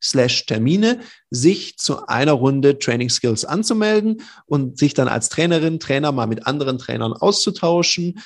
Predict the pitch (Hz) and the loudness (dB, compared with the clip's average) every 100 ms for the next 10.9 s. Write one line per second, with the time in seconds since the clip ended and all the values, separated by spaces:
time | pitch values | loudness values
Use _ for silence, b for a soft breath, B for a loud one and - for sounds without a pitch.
0 | B - 131 120 117 107 101 98 110 117 | B -4 -2 0 0 2 2 2 -2 2
1 | 117 - 175 185 170 160 - 139 131 - | 2 2 0 0 0 -2 -4 -6 -6 -2
2 | 131 127 127 120 B B - 113 104 110 | 0 2 2 0 B B -6 -2 2 2
3 | 110 107 107 - 123 113 107 - 135 170 | 4 4 2 0 -8 -6 -6 0 2 2
4 | 143 127 123 123 - 113 110 107 120 120 | 2 2 0 -4 -8 -4 -2 -2 -2 -4
5 | 117 110 117 120 120 117 - 120 135 123 | -4 0 0 -2 -6 -4 0 2 4 2
6 | 127 123 B B 123 110 113 117 117 113 | 0 -2 B B 0 0 -2 0 -2 -2
7 | 107 104 - 117 117 104 - - 170 226 | -4 -2 -2 2 2 2 -2 0 2 2
8 | - - 135 - - - - 127 180 240 | -6 -6 -4 -2 -2 -4 -4 -2 0 -2
9 | - 139 147 147 147 - - 127 113 113 | 0 0 2 0 -4 -2 -2 -2 -2 -2
10 | 113 - - - - 107 98 101 95 | -2 -4 -8 -8 -4 -2 0 -2 -4